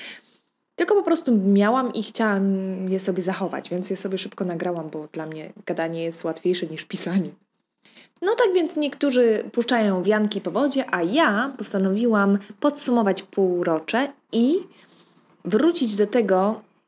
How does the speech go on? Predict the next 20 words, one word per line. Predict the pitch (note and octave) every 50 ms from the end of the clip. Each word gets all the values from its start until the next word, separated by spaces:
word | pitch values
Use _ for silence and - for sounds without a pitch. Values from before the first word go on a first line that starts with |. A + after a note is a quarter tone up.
| _ _ _
mm, | F#3+ F#3 F3+ F3+ F3 F3 F3 F3 F3 F3 E3+ E3+ E3+ E3+
co | F3 - A#3+
było | G#3+ G#3 A3+ A3+ A3 G#3+ G#3 G3+
właśnie | G3 G#3 G#3+ G#3 - - G#3 F#3+
trzydziestego | - - G3+ G3+ G3 G3 - G#3 A3+ G#3+
pierwszego | - G3 F#3 - - G#3 F#3+ F#3+ F#3 F#3 F#3+ - - - A#3 - -
grudnia | E3+ G3+ G3+ G#3 A3 G#3+ G#3+ G#3 G#3 G3
zeszłego | F#3+ F#3+ F#3+ - - G#3+ G3+ G3 F#3
roku, | G3+ G#3+ G#3 G#3+
w | F3+
urodziny, | F#3 F3+ F3+ F#3 G3+ G#3+ G#3 F#3+ F3+ F#3+ - - -
mm, | F3 E3+ E3+ E3+ E3 E3
drugie | D#3+ G3 A#3 G#3+ G3 G3
mojej | F3+ F#3 F3+ F3 E3+
córki. | - F3+ D#3+ - - - F#3+ A3+ G#3 - - _ _ _ _ _ _ _ _ _ _ _ _ _ _ _ _ -
E, | - G3 F#3 F#3 F#3 G3 G3+ G3+ G3+ - -
g-, | - F#3 - _ _ _ _ _ _ _ _ _ _ _ _ _ - - - - - - - _ _ - - - -
do | F3+ G3+ G#3
tego, | G#3 C#4+ C#4+ B3+ B3+ C4 B3+ B3+ A#3+
y, | - - G#3 G3+ G#3 G#3 G#3 G#3 G#3 G#3 G#3 A3